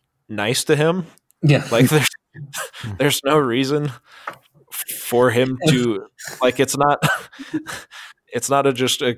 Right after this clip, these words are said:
Speaker 1: contrived
Speaker 2: I share
Speaker 1: sort
Speaker 2: this
Speaker 1: of
Speaker 2: thought exactly, because in the first movie, Kevin kind of causes milk to spill,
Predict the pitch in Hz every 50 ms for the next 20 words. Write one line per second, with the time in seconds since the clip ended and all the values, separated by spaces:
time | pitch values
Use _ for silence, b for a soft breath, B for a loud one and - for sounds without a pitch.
0 | _ _ - 135 123 110 - - 117 110 110 113 117 120 113 - 160 - - -
1 | 208 202 180 170 120 117 117 117 117 - 143 139 139 135 135 123 117 110 120 120
2 | 120 123 123 - 120 110 110 107 101 107 107 - 135 131 123 117 131 127 123 113
3 | - - 143 143 151 147 147 - 127 127 127 127 120 107 110 107 104 104 104 98
4 | - _ _ _ _ _ _ _ _ _ _ _ - - 143 147 139 147 147 139
5 | 135 131 120 - - _ _ - - - - 151 165 170 180 175 175 160 135 -
6 | - - - 143 151 151 147 135 139 120 120 123 123 123 139 143 147 147 147 -
7 | - - 131 117 - - - - _ 139 135 131 120 113 107 104 101 101 98 b